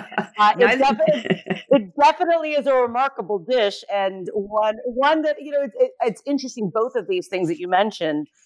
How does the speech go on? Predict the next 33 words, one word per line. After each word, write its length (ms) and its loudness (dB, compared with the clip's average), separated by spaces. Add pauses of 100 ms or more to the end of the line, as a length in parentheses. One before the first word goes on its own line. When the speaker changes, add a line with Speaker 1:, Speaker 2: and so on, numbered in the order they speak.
(160)
Speaker 1:
you 100 0
know, 180 2 (160)
having 360 -2
these 180 -4 (100)
canned 420 -2 (220)
goods, 600 -2 (120)
uh, 220 2
you 160 -2
know, 220 0
is 160 -2
a 60 0
really 280 2
interesting 500 -2
intersection 720 -2 (100)
of, 280 0 (320)
you 120 0
know, 80 4
some 200 -4
of 80 0
the 340 -4
industrial, 720 -2
uh, 200 -2 (100)
you 120 -4
know, 60 -4
the 140 -4
industrial 640 -2
food 400 -4
that, 220 -2 (120)
you 160 -2
know, 80 2
Speaker 2:
Right. 180 0
Speaker 1:
we 100 -8
see, 480 -4